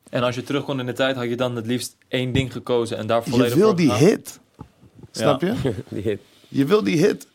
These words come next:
Speaker 2: Wat het ook is. Mensen kennen je van je hit. Anders weten ze dat je muziek maakt. Dat is het verschil. En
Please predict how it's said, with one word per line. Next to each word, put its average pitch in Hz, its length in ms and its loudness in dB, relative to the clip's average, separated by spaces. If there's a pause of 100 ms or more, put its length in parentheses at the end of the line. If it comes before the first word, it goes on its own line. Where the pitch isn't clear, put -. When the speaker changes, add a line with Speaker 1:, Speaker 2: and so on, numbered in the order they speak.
(240)
Speaker 2:
Wat 180 220 4
het 208 100 -4
ook 180 120 -2
is. 147 200 0
Mensen 170 340 -2
kennen 180 240 0
je 170 80 0
van 156 200 -2
je 143 80 2
hit. 135 320 0 (1040)
Anders 147 280 0
weten 147 200 4
ze 135 100 -4
dat 131 180 -2
je 131 80 -2
muziek 127 300 0
maakt. - 360 -6 (880)
Dat 127 280 0
is 147 100 -2
het 135 140 -4
verschil. - 460 -4 (760)
En - 220 -8